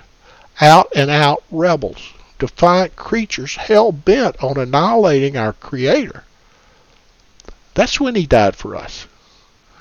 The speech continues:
While we were at our absolute worst, God then loved us the most.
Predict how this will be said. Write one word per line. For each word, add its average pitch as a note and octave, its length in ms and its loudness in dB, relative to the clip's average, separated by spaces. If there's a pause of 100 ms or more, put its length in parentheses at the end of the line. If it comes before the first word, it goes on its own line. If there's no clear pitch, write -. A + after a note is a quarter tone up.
(220)
While D#3 180 0
we F#3+ 180 -4
were F#3 220 -2
at D3+ 80 -6
our A#2+ 320 -2 (200)
absolute D3+ 640 -2
worst, C#3 840 0 (540)
God D#3 460 6 (500)
then E3 400 0 (140)
loved D3+ 340 2
us D#3 160 -4
the F#3 120 -6
most. G3+ 580 -10